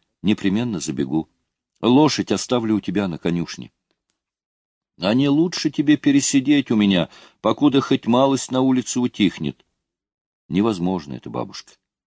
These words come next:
Ивлев торопливо поцеловал бабушкину руку и вышел на улицу. Свирепый орудийный грохот сделался ещё более оглушительным.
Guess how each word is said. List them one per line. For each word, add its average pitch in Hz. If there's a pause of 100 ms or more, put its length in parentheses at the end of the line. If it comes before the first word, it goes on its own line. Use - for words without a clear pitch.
(420)
Ивлев 104
торопливо 67
поцеловал 64
бабушкину 64
руку 120 (360)
и 65
вышел 71
на 58
улицу. 52 (840)
Свирепый 92
орудийный 90
грохот 82
сделался 92
ещё 92
более 90
оглушительным. 71